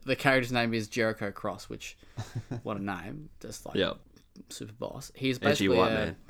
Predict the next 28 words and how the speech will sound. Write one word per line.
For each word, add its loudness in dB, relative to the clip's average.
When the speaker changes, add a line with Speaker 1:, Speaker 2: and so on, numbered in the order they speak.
Speaker 1:
he's -8
like -6
a -4
cowboy 2
turned -2
vampire. -8
Um, -10
and -12
it -14
was, -14
pretty 2
cool. 6
It -8
was -8
pretty -6
well -2
received, -4
I -4
think, -8
as -10
well. -6
Um, -8
I -8
actually -4
even -2
bought -6
the, -14
the -10